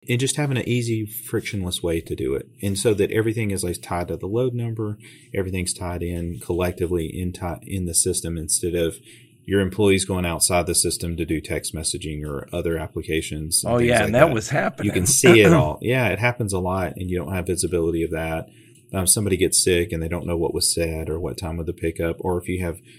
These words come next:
Speaker 1: detention billing or anything like that, you don't have all that data, whereas you have it with us when it's all in one collective system tied to the load number.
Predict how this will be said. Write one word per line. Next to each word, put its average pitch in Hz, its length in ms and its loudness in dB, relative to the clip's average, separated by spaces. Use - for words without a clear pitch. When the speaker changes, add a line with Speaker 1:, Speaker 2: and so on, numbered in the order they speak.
Speaker 1:
detention 101 460 0
billing 87 540 0
or 82 120 -2
anything 87 360 -4
like 85 160 -6
that, 82 240 -4
you - 80 -6
don't 87 140 -6
have 87 180 -6
all 80 160 -4
that - 260 -6
data, 80 460 -4
whereas 82 420 0
you - 140 -12
have 82 180 -2
it 78 100 -2
with 80 140 -2
us 80 400 -4
when 85 140 -4
it's 78 140 -2
all 82 320 0
in 80 80 -4
one 80 120 -2
collective - 460 -6
system 85 400 -6
tied - 260 -8
to - 120 -8
the - 60 -8
load - 260 -6
number. 87 320 -8